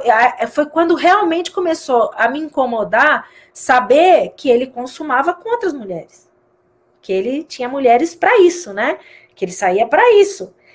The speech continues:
Imagina um homem, é, é, é, um homem maduro já, não maduro, vai, é, não era tão maduro, era um homem, é,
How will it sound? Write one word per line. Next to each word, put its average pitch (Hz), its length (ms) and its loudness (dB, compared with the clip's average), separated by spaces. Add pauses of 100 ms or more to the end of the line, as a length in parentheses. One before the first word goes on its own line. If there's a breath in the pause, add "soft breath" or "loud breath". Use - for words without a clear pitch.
(120)
Imagina 349 720 2
um 339 80 2
homem, 247 560 4 (840 soft breath)
é, 214 80 2
é, 202 420 4 (240)
é, 202 60 -4
um 233 40 0
homem 240 220 0
maduro 240 580 0
já, 226 420 2
não 330 180 -2
maduro, 247 480 -2
vai, 262 320 4
é, 208 440 -8 (140)
não 359 160 -6
era 440 160 -2
tão 403 120 -6
maduro, 403 400 -4
era 466 140 -6
um 403 80 -4
homem, 262 500 0 (680)
é, 190 680 2